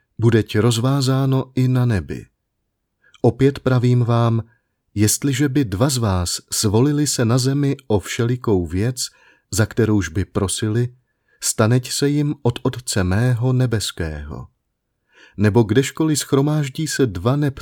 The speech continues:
tři ve jménu mém, tuď jsem já uprostřed nich. Tedy přistoupiv k němu Petr řekl:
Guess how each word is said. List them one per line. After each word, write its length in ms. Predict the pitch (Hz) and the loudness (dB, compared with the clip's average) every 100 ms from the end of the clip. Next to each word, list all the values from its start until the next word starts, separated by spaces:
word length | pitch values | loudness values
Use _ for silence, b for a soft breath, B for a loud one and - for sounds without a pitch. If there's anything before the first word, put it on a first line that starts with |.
| - | -12
tři 340 | - 151 135 b b b | -4 -2 -2 b b b
ve 160 | - 113 | 2 4
jménu 420 | 127 135 127 110 | 4 4 2 2
mém, 460 | 98 110 123 131 135 _ _ _ b b | 2 0 0 0 -4 _ _ _ b b
tuď 240 | 127 120 - | 0 0 -2
jsem 260 | - 95 | -2 0
já 440 | 90 113 127 143 - - | 0 0 0 -2 -8 -4
uprostřed 760 | 123 127 123 - - 127 - | -2 0 -2 -4 -6 -6 -4
nich. 460 | 117 78 69 _ _ _ _ _ _ _ _ _ | -4 -4 -8 _ _ _ _ _ _ _ _ _
Tedy 260 | 113 107 104 | 0 2 0
přistoupiv 760 | - 127 - 151 151 170 - | 0 -2 0 -2 0 -2 -4
k 100 | - | -4
němu 320 | 123 120 98 | 0 2 0
Petr 480 | - 117 - 131 127 123 _ 101 | 0 -2 -2 -2 -2 -6 _ -4
řekl: 500 | 98 - 80 67 | -4 -4 -8 -12